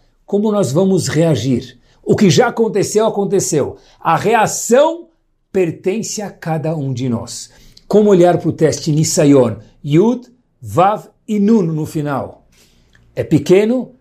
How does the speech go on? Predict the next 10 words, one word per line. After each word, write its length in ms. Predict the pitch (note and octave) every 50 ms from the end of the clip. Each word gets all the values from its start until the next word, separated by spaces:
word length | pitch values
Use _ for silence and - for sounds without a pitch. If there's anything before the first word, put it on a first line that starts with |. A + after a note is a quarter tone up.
| _ _ -
médio 540 | C#3+ D3+ D#3 E3+ F#3+ F#3+ D3+ E3 G#3+ - -
e 80 | F#3+
grande. 580 | F#3+ C#3+ D3+ C#3+ C3 A#2 G#2+ - - F#2 - _ _ _ _ _ _ _ -
Nós 180 | C#3+ C3+ -
queremos 340 | - E3 D#3+ E3+ E3+ D#3+ -
ficar 320 | - D#3 D#3 E3 D#3 C3+ A2
pequenos, 760 | D3+ C3+ C3+ E3 E3 F#3 F#3+ A3 G#3+ - - - - - _ _ _ _ _ _ _ _ _
pular 400 | - D3+ D3 C#3 C#3 E3 F#3 F3
pro 180 | - - D#3+ C#3
médio 560 | C3+ C#3+ D#3 F3+ F#3 D3+ D#3+ G#3+ G#3 - -